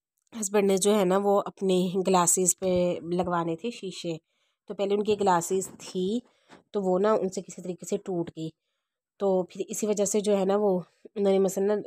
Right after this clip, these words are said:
ग्लासेस में जो है वो शीशे लगवाने थे अपने, तो वही वो ना लगवाने के लिए हम यहाँ पे आए थे। तो यहाँ पे ये मैडम के काम देखिए, जितनी दफ़ा इसके बाबा ने ग्लासेस लेनी होती है ना, ये वैसे भी जब भी हमने बाज़ार जाना होता है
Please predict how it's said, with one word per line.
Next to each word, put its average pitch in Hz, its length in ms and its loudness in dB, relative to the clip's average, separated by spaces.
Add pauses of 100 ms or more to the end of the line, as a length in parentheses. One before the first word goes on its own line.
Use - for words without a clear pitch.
ग्लासेस 185 380 -2
में 180 100 -2
जो 185 80 0
है 180 60 2
वो 180 120 0
शीशे 180 300 -4
लगवाने 170 400 -2
थे - 140 -12
अपने, 185 200 -6
तो 180 140 -6
वही 175 220 -4
वो 175 180 -2
ना 180 200 0 (160)
लगवाने 170 420 -2
के 160 140 -10
लिए 160 80 -4
हम 165 120 -2
यहाँ 160 180 -2
पे - 160 -10
आए 165 160 -2
थे। 226 180 -6 (720)
तो 202 40 -2
यहाँ 185 200 2
पे 190 120 -6
ये 185 180 0
मैडम 165 280 -2
के 170 120 -8
काम 165 260 -4
देखिए, 170 360 -6
जितनी 240 460 -2
दफ़ा 214 280 0
इसके 214 280 -2
बाबा 190 280 2
ने 196 120 0
ग्लासेस 185 500 -2
लेनी 185 260 0
होती 202 240 -4
है 190 60 -2
ना, 208 60 2
ये 208 120 2
वैसे 185 300 -2
भी 196 120 -4
जब 180 180 -4
भी 185 80 -2
हमने 190 200 0
बाज़ार 170 360 0
जाना 165 240 -4
होता 175 220 -8
है 170 60 -6